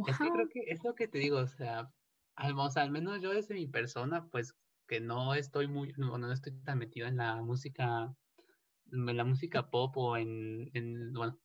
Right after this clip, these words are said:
Speaker 1: la industria musical en sí. O sea, el
Speaker 2: Ujú.
Speaker 1: impacto o la, la extensión que tiene Taylor Swift hoy en día, o sea, y no sé, es, es como algo que no te llegas a esperar, o sea, creo que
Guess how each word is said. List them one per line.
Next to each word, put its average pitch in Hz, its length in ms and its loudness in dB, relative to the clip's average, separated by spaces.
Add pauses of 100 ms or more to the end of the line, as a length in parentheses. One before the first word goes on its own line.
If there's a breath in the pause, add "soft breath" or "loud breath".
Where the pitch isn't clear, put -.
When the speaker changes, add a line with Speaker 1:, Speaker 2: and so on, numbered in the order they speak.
(640)
Speaker 1:
la 123 100 -2
industria 123 320 -2
musical 131 280 0
en 131 120 2
sí. 131 240 -4 (300 soft breath)
O 131 120 2
sea, 139 100 6
el 131 40 8
Speaker 2:
Ujú. 131 120 8
Speaker 1:
impacto 139 640 0
o 131 260 2
la, 127 500 0 (340)
la 131 160 -4
extensión 135 760 0
que 175 120 -2
tiene 160 240 0
Taylor 151 360 0
Swift 147 260 -6
hoy 156 160 0
en 123 140 0
día, 139 300 -2
o 131 120 2
sea, 117 500 -2 (1160)
y 131 400 0 (340)
no 131 280 2
sé, 135 220 2
es, - 260 0
es 135 200 -6
como 156 240 2
algo 139 300 2
que 117 260 -2
no 117 200 -4
te 135 80 2
llegas 139 180 6
a 143 40 0
esperar, 113 500 2
o 113 120 2
sea, 117 180 -2
creo 123 160 2
que 143 440 4